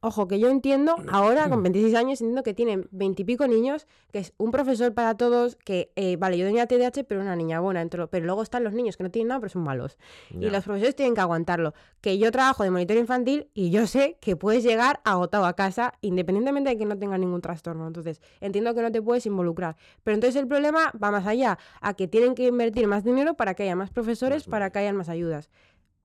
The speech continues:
Speaker 1: Pero si no, por-, claro, te dicen, "No, pero es que eso es mucho dinero". Ya, ¿y entonces qué hacemos?
Speaker 2: Ya, es mucho dinero, pero, eh, mira, antes he visto, al mediodía, he visto un vídeo, no sé si era, no sé qué país,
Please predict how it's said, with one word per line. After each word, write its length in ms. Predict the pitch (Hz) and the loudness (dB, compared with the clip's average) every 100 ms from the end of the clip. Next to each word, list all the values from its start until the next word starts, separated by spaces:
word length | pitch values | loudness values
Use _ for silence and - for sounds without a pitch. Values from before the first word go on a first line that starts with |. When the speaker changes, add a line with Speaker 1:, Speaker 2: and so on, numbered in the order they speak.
| _ | _
Speaker 1:
Pero 240 | 214 190 175 | -4 -2 -2
si 160 | - | -2
no, 340 | 208 247 311 233 | 0 0 -2 -6
por-, 160 | 196 - _ _ - | -8 -10 _ _ -2
claro, 200 | 214 196 | 0 2
te 60 | |
dicen, 240 | 196 190 254 | 0 0 -4
"No, 80 | |
pero 100 | 233 | -4
es 60 | 190 | -6
que 80 | 240 | -4
eso 80 | 277 | -2
es 40 | |
mucho 200 | 262 - | -4 -4
dinero". 240 | 175 185 | -4 -4
Ya, 180 | 165 175 | -4 -6
¿y 100 | 156 | -6
entonces 440 | 151 156 190 233 - | -8 -10 -8 -10 -10
qué 80 | |
hacemos? 340 | 156 - 139 143 _ _ _ | -14 -14 -14 -16 _ _ _
Speaker 2:
Ya, 140 | 123 113 | -8 -6
es 100 | 104 | -6
mucho 220 | 120 120 | -10 -6
dinero, 320 | 123 120 127 127 | -6 -4 -6 -6
pero, 340 | 107 104 101 | -4 -4 -4
eh, 160 | 92 95 | -8 -12
mira, 220 | 107 107 | -10 -10
antes 220 | 104 110 | -10 -12
he 40 | 117 | -12
visto, 720 | 110 - 113 107 101 98 98 _ | -10 -6 -6 -6 -8 -12 -16 _
al 140 | - 92 | -20 -14
mediodía, 480 | 95 95 110 127 78 | -10 -8 -8 -10 -10
he 40 | 104 | -12
visto 220 | 104 - | -10 -8
un 100 | 107 | -8
vídeo, 380 | 113 123 139 - _ _ _ _ _ _ - - | -8 -8 -10 -14 _ _ _ _ _ _ -20 -18
no 140 | 98 | -16
sé 100 | 101 | -14
si 220 | 92 101 | -14 -12
era, 420 | 101 98 98 92 90 _ _ _ _ | -10 -8 -8 -10 -14 _ _ _ _
no 100 | 104 | -12
sé 140 | 92 | -12
qué 80 | 85 | -12
país, 400 | 82 107 147 - | -8 -6 -8 -12